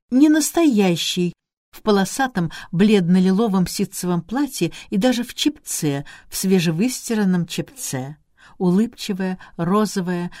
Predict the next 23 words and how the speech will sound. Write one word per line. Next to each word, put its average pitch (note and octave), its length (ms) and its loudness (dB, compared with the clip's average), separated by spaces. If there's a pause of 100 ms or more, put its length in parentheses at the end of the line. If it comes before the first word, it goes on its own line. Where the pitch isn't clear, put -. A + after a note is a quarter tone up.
(100)
положительно A3+ 760 -2
деревенское F#3 800 0
на D#3 160 -2
вид E3 200 -4
лицо. D#3+ 640 -8 (400)
Где C#3+ 340 -2
они C#4+ 180 0
находят C4+ 560 -4
таких B3 340 -6
людей? A#3 500 -6 (680)
Мисс B3 260 0
Марпл B3+ 360 -2
заказала F3 500 -2
завтрак, C3 640 -8 (200)
чай, E3 400 -4 (440)
яйца D4 380 0
пашот, B3+ 520 -4 (160)
свежие B3 480 0
булочки. D3 640 -6 (460)
Горничная F#3 640 2
была E3 220 0
такой F3 340 -4
опытной, F#3+ 580 -4